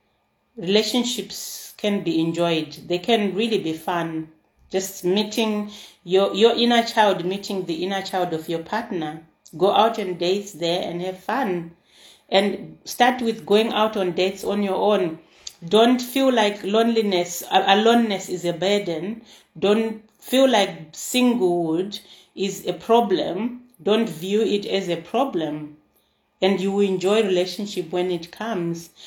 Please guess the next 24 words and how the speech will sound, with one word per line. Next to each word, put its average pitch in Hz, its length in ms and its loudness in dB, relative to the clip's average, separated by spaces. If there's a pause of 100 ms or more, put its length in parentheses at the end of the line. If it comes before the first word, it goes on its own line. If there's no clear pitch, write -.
(240)
What 202 500 2
you 254 80 0
can 233 260 -2
do 196 100 -2
is 202 240 -2
to 190 120 -6
take 185 320 -6
that 175 180 2
opportunity 202 1120 -4 (300)
while 208 260 6
your 202 460 2
relationship 190 640 -4
is 185 180 -4
cooking 226 420 -6
in 196 160 0
the 165 120 0
oven, 190 720 0
where 190 220 -2
it's 196 180 -6
being 214 300 0
prepared 202 440 0
by 165 140 0
the 170 160 -2
universe, 180 600 -2